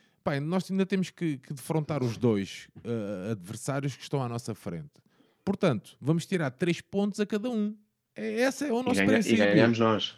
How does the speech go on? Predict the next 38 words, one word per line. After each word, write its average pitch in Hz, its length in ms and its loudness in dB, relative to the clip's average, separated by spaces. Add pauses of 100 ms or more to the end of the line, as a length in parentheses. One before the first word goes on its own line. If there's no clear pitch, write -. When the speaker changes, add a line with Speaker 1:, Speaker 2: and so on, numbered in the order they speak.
Speaker 2:
Sim, 120 300 -4
sim. - 120 -14
Speaker 1:
Esse 214 220 2
é 269 40 4
o 247 40 0
nosso 214 180 2
princípio. 110 540 0
Não, 277 180 4
no 135 280 6
confronto, 160 640 -2
tipo, 156 220 0
quando 156 160 4
Speaker 2:
Ah, - 20 -2
Speaker 1:
jogarmos, 147 300 8
Speaker 2:
sim, 160 120 8
sim. 147 140 4
Speaker 1:
quando 175 100 8
jogarmos 190 300 4
contra 208 260 2
eles, 240 140 4
vamos 208 260 2
lhes 180 200 -2
tirar 147 260 2
três 113 260 -4
pontos. 92 320 -6 (120)
Isso 294 160 -2
tem 262 100 -2
que 214 80 -6
ser 254 60 2
um 240 80 0
princípio. 214 440 0
Portanto, 196 380 0
estamos 156 320 2
a 160 40 10
um 202 200 8
ponto 147 340 4
de 131 220 6
um 269 220 8